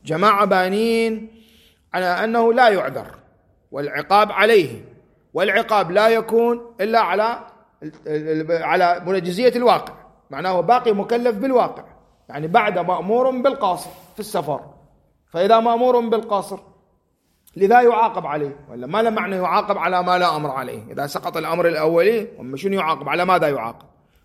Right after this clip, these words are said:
هم فارغين على عدم ال-، ال-، السقوط، معناه يعاقب.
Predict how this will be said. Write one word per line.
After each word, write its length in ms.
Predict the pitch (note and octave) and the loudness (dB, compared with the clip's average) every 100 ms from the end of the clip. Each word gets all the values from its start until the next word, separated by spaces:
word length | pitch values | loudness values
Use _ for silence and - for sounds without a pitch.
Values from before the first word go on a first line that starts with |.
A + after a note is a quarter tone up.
| _ | _
هم 180 | G3+ A3+ | -2 2
فارغين 380 | A3+ A3 A#3 C4 | 4 2 2 0
على 180 | G#3+ A3 | 4 2
عدم 380 | F3+ G3+ F#3+ | 2 0 -2
ال-، 140 | F3+ E3+ | -4 -8
ال-، 160 | E3+ | -8
السقوط، 640 | D#3+ E3+ E3 F3 D#3 D3+ - _ _ D#3+ | -8 -8 -10 -6 -4 -6 -14 _ _ -6
معناه 340 | E3+ A3 A3 | 0 2 4
يعاقب. 400 | G3+ D#3+ C3+ | 2 0 -2